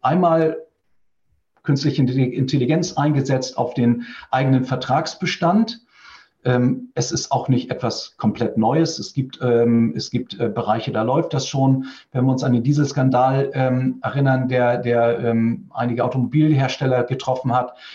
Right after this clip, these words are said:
ähm, da sind ja Analysetools in den Konzernen eingesetzt worden, um bestimmte Informationen rauszuziehen. Das sind auch alles große, sehr leistungsstarke Analysetools, die auch A I einsetzen,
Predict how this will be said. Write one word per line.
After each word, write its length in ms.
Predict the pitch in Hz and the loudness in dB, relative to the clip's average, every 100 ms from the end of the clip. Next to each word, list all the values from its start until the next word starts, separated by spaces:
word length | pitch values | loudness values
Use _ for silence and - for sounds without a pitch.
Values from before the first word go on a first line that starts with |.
| - _ | -20 _
ähm, 220 | - 123 | -4 -2
da 80 | 127 | -2
sind 280 | - 139 170 | 0 0 0
ja 140 | 147 | -2
Analysetools 960 | 131 120 120 165 165 160 - 156 143 139 | 0 0 2 2 2 -2 -2 2 2 0
in 140 | 143 | 0
den 100 | 165 | 2
Konzernen 600 | 156 143 135 - 139 139 139 | 2 0 -2 0 2 2 2
eingesetzt 640 | 131 151 127 139 139 - | 2 0 2 0 -2 -2
worden, 340 | 131 135 143 143 | 0 2 2 0
um 140 | 139 | 0
bestimmte 720 | 131 - 139 131 131 127 127 - _ - | 0 0 0 2 2 0 0 -6 _ -4
Informationen 640 | - 156 135 131 156 160 | -2 0 0 0 2 2
rauszuziehen. 880 | 143 143 - 143 131 - 135 135 131 - - | 2 0 -2 -4 -4 2 4 4 2 -6 -10
Das 180 | - 131 | -4 0
sind 140 | 170 | 0
auch 220 | 165 143 - | 0 -2 -2
alles 640 | 147 160 175 160 - _ | 0 2 2 0 -4 _
große, 540 | - 127 165 165 - 131 | -8 0 0 0 -4 -2
sehr 180 | 143 | 2
leistungsstarke 720 | 151 147 147 147 135 - 139 139 | 2 2 0 -2 -4 0 0 0
Analysetools, 800 | 135 131 139 135 - 143 131 - | -2 0 0 -4 -2 -2 -2 -2
die 160 | 131 | -2
auch 380 | - 131 135 - | 0 0 -2 -2
A 160 | 123 - | -2 0
I 160 | 180 | 0
einsetzen, 760 | 156 147 139 139 135 143 131 | 2 2 2 -2 -2 0 0